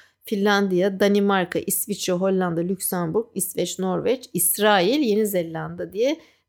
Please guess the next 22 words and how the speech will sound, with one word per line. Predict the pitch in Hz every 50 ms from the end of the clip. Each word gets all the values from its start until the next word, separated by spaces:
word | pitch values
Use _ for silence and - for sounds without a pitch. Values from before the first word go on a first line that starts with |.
| -
devam | 196 196 196 214 214 208 202
ediyor. | 185 170 160 - 147 180 240 285 349 - - _ _ _ _ -
Kanada'da | - 254 294 359 339 320 302 277 320 359 -
düşüş | - 254 - - 302 294 - 285
olmuş. | 226 196 175 165 185 240 285 - - - - - _ _ _ _
Kanada | - - 190 - 214 196 202 247 208 180 202 233 254 - - - - _ _ _ _ _ _ _ _ _
büyük | 226 220 214 220 -
bir | 208
gerileme, | 185 196 202 196 190 190 185 180 202 233 226 190
beşinci | 196 202 - - 226 214 202 208 202
sırada | - - 190 180 175 180
yer | 180 180 196 202 190
alırken | 185 175 156 147 147 175 - - 254 254 269 311 - - _ _ _
şimdi | - - - - 220 196 190 185 208 240 240 202 - - _ _
yani | - 180 170 170 165 - - -
on | 208 208 196 190
iki, | 180 170 - - - -
on | - 190
üç, | 185 185 - -
on | 185 180 175 165
dördüncü | 170 165 165 170 175 175 175 180 175
sırada | - - - - - - - - - 254 285 359 349 -